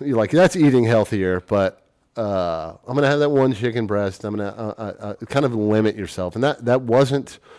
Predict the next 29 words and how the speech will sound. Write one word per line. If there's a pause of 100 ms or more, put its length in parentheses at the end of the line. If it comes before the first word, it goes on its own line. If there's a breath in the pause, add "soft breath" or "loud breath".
(540 loud breath)
uh, (360)
easy,
but
it
definitely
wasn't
the
hardest
thing (100)
that, (220)
that
I
changed
for
myself. (180)
And, (120)
uh, (800)
just
to
give
you,
uh,
a
background,
before
I
moved
to
Texas,